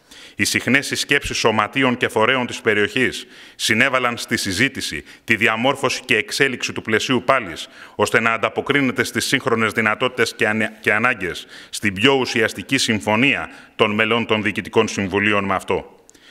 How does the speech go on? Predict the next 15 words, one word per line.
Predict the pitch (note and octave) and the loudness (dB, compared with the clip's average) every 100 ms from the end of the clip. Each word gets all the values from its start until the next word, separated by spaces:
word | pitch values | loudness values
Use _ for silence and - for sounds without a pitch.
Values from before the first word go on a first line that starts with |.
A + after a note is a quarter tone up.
| - - - | -20 -20 -6
Η | F#2+ | -4
κοινή | - G#2 B2+ | 0 2 2
δράση | A2+ C3+ C#3 - E2+ - - | 2 0 0 -4 -6 -8 -8
εκφράστηκε | - - - C3+ C3+ - B2+ | -4 -4 0 0 -2 -2 0
με | A#2 | 2
δεκάδες | G#2+ G#2 C3+ B2+ A#2+ | 0 0 0 -2 -2
πολύμορφες | A2+ G#2+ C#3 B2 B2 - | 0 2 4 2 0 -2
εκδηλώσεις | A#2+ G2+ A2 C3 A#2 | -2 0 0 0 0
διαμαρτυρίας, | A2 A2 G#2+ - G#2 B2+ F#2+ D2+ - - - - | 0 2 0 0 0 2 0 -4 -12 -16 -20 -2
με | G#2+ | 0
συγκεντρώσεις, | A2+ G#2 G#2+ G2 C3+ C3 - | 0 0 -2 2 2 2 -2
συναυλίες, | - A2 A2 G2 C#3 A2 D#2 - - | -2 2 0 0 0 0 -2 -10 -8
αυτοκινητοπομπές, | - G2+ A2 - A2 G#2+ G#2+ A2 C3 A#2 F2 - - | -2 0 0 0 -2 0 0 2 2 2 -2 -10 -8
αποκλεισμούς | - - A2+ A#2 A2 A#2 C3+ | -2 0 0 0 0 2 2
δρόμων, | G2+ B2 B2+ G2 D#2+ | 2 2 2 -2 -6